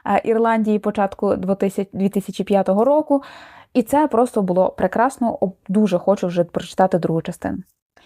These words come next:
Лі Стомфорд і її романи, тому що це просто неймовірно. І мені здається, що з кожним наступним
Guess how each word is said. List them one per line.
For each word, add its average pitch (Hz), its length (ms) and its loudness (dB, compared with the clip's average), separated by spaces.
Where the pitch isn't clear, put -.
Лі 294 120 0
Стомфорд 254 500 -2
і 214 60 -2
її 202 300 2
романи, 254 460 2
тому 208 240 -4
що - 180 -10
це 254 460 0
просто 214 560 0
неймовірно. 190 960 -2
І 190 140 -6
мені 208 220 2
здається, 226 380 0
що 202 180 -8
з - 80 -16
кожним 196 460 -2
наступним 202 460 -4